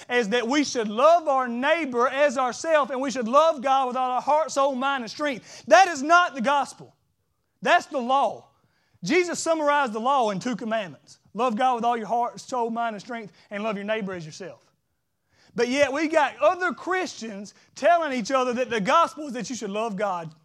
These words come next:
love neighbor. That's not the gospel. That's the law. You wanna know what you'll never be able to do up by, in your own strength and your own power?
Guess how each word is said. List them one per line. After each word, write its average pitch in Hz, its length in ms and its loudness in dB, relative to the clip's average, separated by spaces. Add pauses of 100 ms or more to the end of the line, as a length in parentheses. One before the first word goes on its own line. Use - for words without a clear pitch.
love 208 220 -4
neighbor. 175 320 -12 (920)
That's 202 200 -8
not 233 240 -8
the 214 40 -12
gospel. 208 480 -8 (1200)
That's 208 180 -6
the 214 140 -12
law. 196 480 -6 (560)
You 190 120 -6
wanna 233 140 -2
know 254 160 0
what 240 220 -6
you'll 233 160 -4
never 247 260 -6
be 254 120 -8
able 269 220 -4
to 269 60 -10
do 226 220 -8
up 196 120 -4
by, 202 180 -4
in 190 180 -10
your 180 160 -8
own 226 180 -8
strength 170 340 -14
and 170 80 -16
your 165 120 -16
own 175 160 -12
power? 135 260 -18